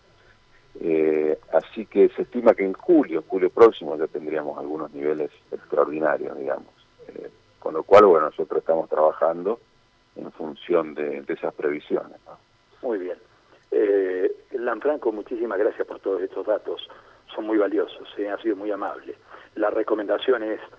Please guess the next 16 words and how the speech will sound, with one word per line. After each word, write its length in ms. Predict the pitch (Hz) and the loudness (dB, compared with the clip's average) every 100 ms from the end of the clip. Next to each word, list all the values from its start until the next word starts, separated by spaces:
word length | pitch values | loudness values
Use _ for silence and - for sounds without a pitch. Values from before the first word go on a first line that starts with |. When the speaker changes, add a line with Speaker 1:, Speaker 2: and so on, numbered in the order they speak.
| - - - _ | -20 -20 -20 _
Speaker 2:
eh, 640 | 104 98 92 90 85 82 - _ _ _ - | -2 -2 -2 -6 -10 -14 -20 _ _ _ -6
decirle 420 | - - 104 101 | -6 -2 0 2
a 20 | |
la 100 | 92 | 2
gente 280 | 110 110 98 | -2 -2 -4
que 260 | 87 80 - _ _ _ _ _ | -8 -12 -18 _ _ _ _ _
consuma 680 | 110 98 - - 117 107 | -8 -6 -8 -2 0 0
de 100 | 98 | -2
una 100 | 107 | -4
manera 460 | 98 98 101 92 - - - | -6 -4 -2 -2 -4 -16 -18
racional 640 | - 107 113 - 110 110 131 | -4 0 0 -4 -6 -4 -4
y 60 | 110 | -2
solidaria 500 | 107 101 147 104 98 | -2 2 2 2 -2
el 60 | |
agua, 320 | 131 90 - | -2 -2 -8
¿no? 220 | - 190 | -14 -16